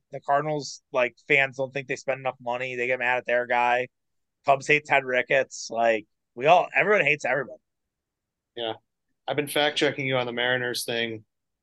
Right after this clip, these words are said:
Speaker 2: They
Speaker 1: Is
Speaker 2: never
Speaker 1: that
Speaker 2: won
Speaker 1: wrong?
Speaker 2: a hundred sixteen games.
Speaker 1: No,
Speaker 2: Uh,
Speaker 1: they, they, they
Speaker 2: they,
Speaker 1: did.
Speaker 2: they
Speaker 1: I
Speaker 2: did
Speaker 1: thought
Speaker 2: in, in two thousand one, after they
Speaker 1: Oh,
Speaker 2: got rid
Speaker 1: shit.
Speaker 2: of A-Rod with Ichiro and stuff. They won
Speaker 1: Ah.
Speaker 2: ninety, they won ninety games in nineteen ninety-seven.
Speaker 1: Oh, fuck.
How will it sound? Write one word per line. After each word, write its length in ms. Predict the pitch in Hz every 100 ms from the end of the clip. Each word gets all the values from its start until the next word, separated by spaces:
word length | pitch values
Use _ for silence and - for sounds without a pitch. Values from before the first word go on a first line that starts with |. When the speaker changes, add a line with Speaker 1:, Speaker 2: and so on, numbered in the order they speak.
| _
Speaker 2:
They 60 | 139
Speaker 1:
Is 40 |
Speaker 2:
never 100 | 190
Speaker 1:
that 140 | 165
Speaker 2:
won 100 | 170
Speaker 1:
wrong? 60 | 156
Speaker 2:
a 20 |
hundred 260 | 151 151 143
sixteen 480 | 156 147 - 139 127
games. 600 | 135 120 110 120 - - _ _ _ -
Speaker 1:
No, 80 | 480
Speaker 2:
Uh, 260 | 302 233
Speaker 1:
they, 100 | 214
they, 260 | - 453 480 - -
they 220 | 370 339
Speaker 2:
they, 100 | 156
Speaker 1:
did. 140 | 170
Speaker 2:
they 120 | 160
Speaker 1:
I 140 | 170 185
Speaker 2:
did 80 | 175
Speaker 1:
thought 160 | 160
Speaker 2:
in, 80 | 139 - _
in 80 | 143
two 100 | -
thousand 320 | 165 147 127
one, 380 | 117 156 117 135 - _ _ _ _ _ _
after 300 | 135 143 180
they 100 | 180
Speaker 1:
Oh, 40 | 123
Speaker 2:
got 140 | 120
rid 80 | 117
Speaker 1:
shit. 80 | 113
Speaker 2:
of 60 |
A-Rod 360 | 127 123 110 113
with 220 | 117 113 -
Ichiro 380 | 135 135 120 104
and 100 | 107
stuff. 340 | - 104 107 - _ _
They 60 | 135
won 360 | 151 185 185 175
Speaker 1:
Ah. 100 | 151
Speaker 2:
ninety, 500 | 135 170 156 131 -
they 120 | 151
won 220 | 160 151
ninety 360 | 131 139 165 147
games 340 | 127 120 120
in 60 | 117
nineteen 280 | 120 120 123
ninety-seven. 640 | 113 107 120 120 101 104 _ _ _ _ _ _ 120
Speaker 1:
Oh, 160 | 123 - -
fuck. 260 | - 120